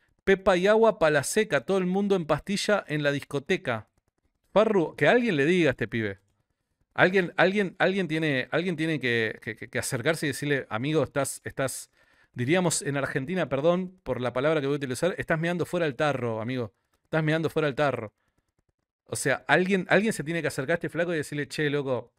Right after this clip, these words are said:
bancá. Pe-, ponete a pensar". Y tiene que agarrar,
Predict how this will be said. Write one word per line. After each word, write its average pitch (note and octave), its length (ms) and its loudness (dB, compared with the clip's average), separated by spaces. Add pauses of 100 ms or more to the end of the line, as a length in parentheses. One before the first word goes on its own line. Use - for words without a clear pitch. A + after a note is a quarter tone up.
bancá. A#2+ 460 -2 (1200)
Pe-, C3+ 140 -4
ponete C#3 300 2
a E3+ 40 2
pensar". D3 480 0 (480)
Y C3 180 -8
tiene F#3 240 0
que E3+ 80 2
agarrar, F#3+ 600 4